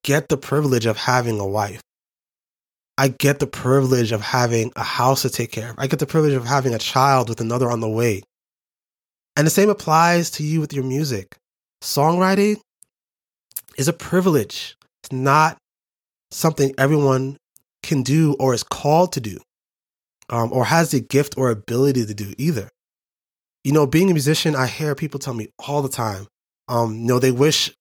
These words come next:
they could play an instrument or that they stuck with it as a child or that they just had an ear for it. Um, and not everyone has that opportunity or the gift. Um, so when you have it, cherish it. Um, and, and this concept i-, is such a powerful way to shift your mindset.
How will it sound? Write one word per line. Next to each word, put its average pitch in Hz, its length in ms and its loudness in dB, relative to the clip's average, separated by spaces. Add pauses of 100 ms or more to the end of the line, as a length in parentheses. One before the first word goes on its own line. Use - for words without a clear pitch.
(580)
they 120 120 -4
could - 100 -2
play 143 120 4
an 135 60 2
instrument 131 560 0
or 117 160 2
that 113 160 0
they 107 100 -6
stuck - 540 -4
with 120 160 -4
it 127 80 0
as 117 140 0
a 104 40 -8
child 120 520 2
or 107 240 -4 (440)
that 123 100 -4
they 135 80 4
just 139 180 0
had 147 120 2
an 117 100 0
ear 143 140 2
for 101 240 -6
it. - 100 -12 (540)
Um, 117 360 0
and 117 120 -4
not 139 180 2
everyone 139 360 4
has 123 420 0
that 110 280 -2
opportunity 143 480 -2
or 120 120 -2
the 110 100 -10
gift. 147 560 -4 (680)
Um, 117 180 2
so 127 140 -2
when 147 160 4
you 247 60 4
have 170 260 0
it, 170 100 0
cherish 156 460 -2
it. 95 160 -6 (1000)
Um, 127 280 2
and, 120 440 -2
and 127 200 -12
this 165 240 0
concept 160 520 0
i-, 135 40 -2
is 131 200 -2
such - 180 0
a 151 40 -2
powerful 160 760 2
way 131 140 2
to 120 100 -4
shift - 300 -6
your 117 100 -4
mindset. 113 600 -4